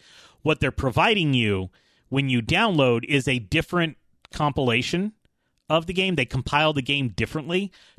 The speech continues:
to ma-, let it run on the Xbox Series X. So it is not true backwards compatibility in the sense of you put the Xbox three sixty disc in and it just plays. Can't do that.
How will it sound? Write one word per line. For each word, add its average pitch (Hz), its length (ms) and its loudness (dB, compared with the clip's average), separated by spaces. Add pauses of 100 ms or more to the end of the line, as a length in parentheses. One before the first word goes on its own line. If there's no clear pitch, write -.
(100)
to 175 140 2
ma-, 143 240 0
let 139 160 2
it 123 100 -6
run 123 180 0
on 110 80 0
the 107 80 2
Xbox 104 360 -2
Series 101 380 -2
X. - 240 -10
So 110 340 0 (440)
it 170 160 0
is 160 220 0
not 190 340 0
true 180 320 0
backwards 151 440 0
compatibility 135 720 0
in 120 80 -2
the 117 80 -4
sense 127 420 -4
of 113 500 0 (420)
you 123 160 -2
put 156 220 -2
the 147 100 2
Xbox 139 360 -2
three 135 140 -2
sixty - 340 -6
disc 120 260 -4
in 120 120 0
and 110 120 0
it 110 100 -4
just 107 200 -4
plays. 117 480 -2 (540)
Can't 165 240 -2
do 117 140 2
that. 92 180 -12